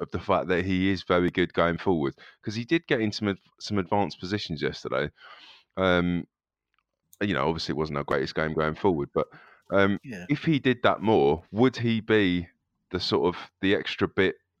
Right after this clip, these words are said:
Speaker 1: of oil in that machine going forward that would have linked up between Zaha and Benteke when they looked so far apart yesterday? I'm, I'm not sure.
Speaker 2: I, I think he could be. I, I think it's a really good question.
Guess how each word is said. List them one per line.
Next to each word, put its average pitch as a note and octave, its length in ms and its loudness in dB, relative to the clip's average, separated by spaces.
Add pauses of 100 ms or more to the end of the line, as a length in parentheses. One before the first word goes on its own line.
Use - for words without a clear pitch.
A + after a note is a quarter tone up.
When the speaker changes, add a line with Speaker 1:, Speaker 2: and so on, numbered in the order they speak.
Speaker 1:
of F2 140 -2
oil E2+ 380 6
in F2 240 -2
that E2+ 220 0 (640)
machine F#2+ 420 0
going E2+ 280 2
forward D#2 480 0 (420)
that E2+ 100 2
would F#2 160 0
have F#2 140 0
linked G2 280 -2
up G2 220 -2
between F#2 360 -2
Zaha F2+ 540 4
and F2+ 240 -4
Benteke F2+ 560 0
when F2 160 0
they F2+ 100 0
looked F#2 200 0
so F2+ 180 0
far F#2+ 260 2
apart A2 320 -2
yesterday? C#2+ 380 -4
I'm, G2+ 220 0
I'm G#2 180 0
not G2 140 -2
sure. - 260 -2 (1080)
Speaker 2:
I, G#3+ 280 4
I A3+ 40 4
think A3 240 -6
he G3 80 -2
could G#3+ 300 -2
be. A2 200 -2
I, B2+ 240 -2
I C#3 40 0
think E3 160 -4
it's C#3 100 -8
a C#3 80 -2
really C#3 220 -2
good C3 180 -2
question. - 520 -4